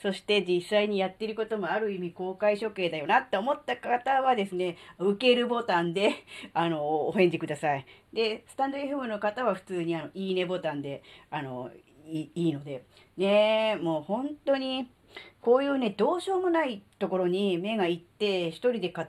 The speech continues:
手に考えちゃって、うん、だからあのね、あずきのあの、思い出し笑いとかすごい多いんですよ。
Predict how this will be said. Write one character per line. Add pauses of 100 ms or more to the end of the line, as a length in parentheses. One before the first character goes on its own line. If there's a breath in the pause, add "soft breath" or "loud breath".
手
に (1000)
考
え
ち
ゃ
っ
て、 (540 loud breath)
う
ん、
だ
か
ら
あ
の
ね、 (200)
あ
ず
き
の
あ
の、
思
い
出
し
笑
い
と
か
す
ご
い
多
い
ん
で
す
よ。